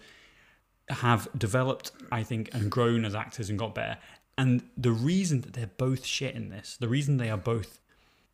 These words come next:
I don't think, I, I'm not even sure a plank of wood has, uh, is, is, is the right description, is because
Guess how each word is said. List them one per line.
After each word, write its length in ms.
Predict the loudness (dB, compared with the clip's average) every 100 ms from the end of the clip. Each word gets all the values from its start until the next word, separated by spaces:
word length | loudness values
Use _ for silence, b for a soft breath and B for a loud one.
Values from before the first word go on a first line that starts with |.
| -6
I 60 | -2
don't 160 | 0
think, 180 | 0 -2 -2
I, 160 | -2 0
I'm 280 | -2 0 0
not 140 | 2
even 160 | 2 0
sure 180 | 0
a 60 | -2
plank 340 | -2 -2 -2
of 100 | -2 -4
wood 280 | -4 -4 -10 _ _ _ _
has, 500 | -2 0 -2 -4 -10 -10
uh, 40 | -4
is, 380 | -4 -2 -4
is, 200 | -4 -4
is 180 | -2 -4
the 80 | -4
right 200 | -6 -8
description, 500 | -10 -10 -8 -6 -8 B B B
is 160 | 0 0
because 360 | 0 0 -2